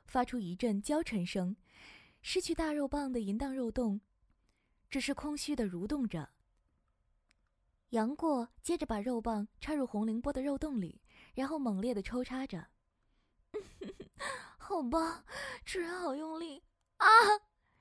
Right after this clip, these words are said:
用你粗大的肉棒把淫妇干死吧！啊，啊，啊，啊！不要停，再用力插！”洪凌波一旁做出狗趴姿势的淫荡肉体，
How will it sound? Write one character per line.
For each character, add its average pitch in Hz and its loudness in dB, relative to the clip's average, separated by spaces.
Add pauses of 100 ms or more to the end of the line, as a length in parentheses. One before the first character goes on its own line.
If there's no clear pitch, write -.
(120)
用 415 2
你 311 -2
粗 370 0
大 370 -2
的 330 -6
肉 339 -4
棒 349 -6 (340)
把 285 2
淫 269 -4
妇 370 -4
干 381 -2
死 - -2
吧！ 311 -6 (560)
啊， - -
啊， 427 4 (1500)
啊， 339 4 (1400)
啊！ - -6
不 349 -4
要 359 0
停， 339 -4 (380)
再 415 4
用 359 2
力 349 -2
插！” 359 -4 (1800)
洪 302 2
凌 277 -2
波 302 2 (280)
一 370 2
旁 277 -2
做 294 0
出 302 -4
狗 202 2
趴 294 -2
姿 339 -2
势 302 -6
的 240 0
淫 208 0
荡 269 -2
肉 302 0
体， 175 -6